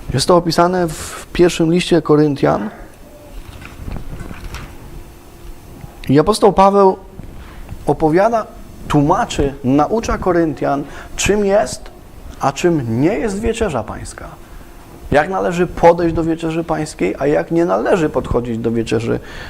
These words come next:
do wieczerzy pańskiej. I jest tutaj napisane, gdyby ktoś sprawdził, jest to w każdej Biblii, w każdym jednym przekładzie, obojętnie, czy jest on katolickim przekładem, czy protestanckim przekładem,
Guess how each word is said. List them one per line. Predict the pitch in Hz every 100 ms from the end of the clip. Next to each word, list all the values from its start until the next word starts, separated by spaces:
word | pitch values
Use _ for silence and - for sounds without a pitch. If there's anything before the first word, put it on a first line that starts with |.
| - 135
do | 127
wieczerzy | 127 120 113 110
pańskiej. | - - - - - - - -
I | 139
jest | 214 262
tutaj | 220 190
napisane, | 175 175 - 175 165 135 160 147
gdyby | 135 151
ktoś | 160 147
sprawdził, | - 175 185 175 165
jest | 156 -
to |
w | 151 -
każdej | 190 180 165 156
Biblii, | 147 131 110 101 - - - -
w | -
każdym | - 175 170 160 156
jednym | 151 156 147 135
przekładzie, | - 127 120 117 107 113 - - -
obojętnie, | 151 147 156 151 151 139 - 104 107 - - -
czy | -
jest | 135 135
on | 127
katolickim | 113 135 135 156 - 151 139
przekładem, | 135 143 135 135 135 139 - -
czy | 127
protestanckim | 139 135 139 - 151 156 - 151
przekładem, | - 139 139 131 131